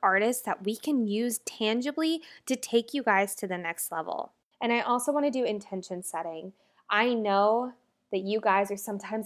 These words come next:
at auditions for ten, twelve hours a day from five A M to five P M. You guys are my heroes. I know how gruesome that can be, especially if the clock hits five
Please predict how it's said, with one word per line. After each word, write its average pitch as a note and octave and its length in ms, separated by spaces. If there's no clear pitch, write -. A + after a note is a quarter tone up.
at G3 120
auditions F#3 600
for F3+ 220
ten, F#3+ 600
twelve A3 560
hours G3 400
a G3 60
day F#3+ 260
from F#3 160
five G#3 380
A B3 180
M G3+ 280
to G3 80
five F#3 420
P F3 240
M. E3 300
You G#3 180
guys A3+ 300
are G#3+ 160
my F#3 160
heroes. F#3 920
I G#3+ 120
know G#3 760
how G3 340
gruesome A#3 520
that G#3 180
can G3+ 140
be, A3 180
especially - 760
if G3+ 120
the F#3 60
clock F#3+ 360
hits G3+ 200
five G3 380